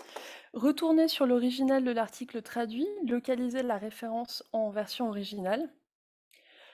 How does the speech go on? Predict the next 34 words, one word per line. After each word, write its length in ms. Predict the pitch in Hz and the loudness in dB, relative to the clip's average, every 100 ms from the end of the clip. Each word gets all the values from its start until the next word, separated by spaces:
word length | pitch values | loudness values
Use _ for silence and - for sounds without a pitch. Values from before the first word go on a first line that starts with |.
| _ _ - | _ _ -6
À 60 | 226 | -6
ce 160 | - | -2
moment-là, 420 | 262 269 269 269 | -2 0 2 0
vous 120 | 233 214 | 0 -6
pouvez 240 | - 202 | -10 -8
l'ouvrir 400 | 220 220 277 302 | -8 -6 -6 -6
tout 80 | 240 | -10
simplement. 640 | - 214 208 202 240 302 _ - - _ | -10 -8 -4 -2 -2 -6 _ -20 -20 _
Et 320 | 233 254 285 - | 4 6 4 2
ensuite, 520 | 233 - 277 269 - - | 0 0 0 0 -2 2
euh, 240 | 220 208 | 4 2
ça 220 | 208 - 226 | 0 -4 -4
vous 140 | 220 | -2
permettra 480 | 226 220 220 - 262 | -2 0 -2 -4 -4
de 80 | 233 | -2
la 100 | 190 | -4
replacer, 520 | - 233 233 - 262 | -6 -4 -4 -4 -8
enfin 200 | - 214 | -4 -4
de 100 | 202 | -4
copier 380 | - 262 - 262 | -6 -6 -4 -2
l'U 160 | 233 | 0
R 160 | 220 214 | 0 2
L 300 | 233 277 - 240 | 2 0 -4 -6
et 100 | 226 | -2
de 60 | |
la 80 | 226 | -2
repasser, 680 | - 214 208 - 254 262 - | -2 -6 -6 -4 -4 -4 -8
la 160 | 220 202 | -6 -4
replacer, 560 | 220 247 240 220 - | -4 -4 -4 -4 -6
pardon, 440 | 254 226 220 247 - | -6 -6 -4 -4 -4
en 160 | 233 226 | -4 -4
utilisant 560 | 220 - 208 226 254 | -6 -10 -6 0 0
l'éditeur 500 | 269 226 214 - 254 | 0 -4 -8 -2 0
visuel. 480 | 233 214 202 196 233 | 0 -4 -4 -4 -4